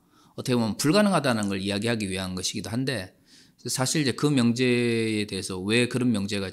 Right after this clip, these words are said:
토마스 아퀴나스의 신학 속에서 큰 의미를 가졌는지 그냥 별 생각 없이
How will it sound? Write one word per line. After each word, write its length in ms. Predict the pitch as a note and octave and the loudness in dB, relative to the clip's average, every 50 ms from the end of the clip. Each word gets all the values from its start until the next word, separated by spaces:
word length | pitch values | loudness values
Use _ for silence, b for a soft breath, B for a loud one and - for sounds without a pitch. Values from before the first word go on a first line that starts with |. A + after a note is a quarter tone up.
| - _ | -10 _
토마스 240 | - B2 A#2 - A2+ | -6 -4 -4 -4 -4
아퀴나스의 420 | - - A2 G#2+ G2+ - - G2 A2 | -6 -6 -6 -4 -4 -4 -4 -4 -4
신학 240 | - C3 A#2 G2 - | -2 -2 -4 -4 -6
속에서 320 | - G2 F2+ - - F2 - - | -6 -8 -8 -8 -10 -12 -14 -14
큰 180 | - - - A2 | -8 -6 -4 -2
의미를 240 | F#2 G2 G#2+ A2+ G#2 | 0 0 0 0 -2
가졌는지 420 | G2+ F#2+ F2+ F2+ F2 E2+ F2 F2+ | -2 -4 -6 -6 -8 -8 -10 -12
그냥 320 | - - B2+ C3 C#3 B2+ A#2 - | -12 -14 -10 -8 -6 -6 -6 -6
별 100 | - A#2+ | -6 -4
생각 240 | - D3 D3+ C#3 A2 | -4 -2 -2 -2 -2
없이 360 | F#2 - - A2+ G#2 B | -2 -4 -4 -4 -6 B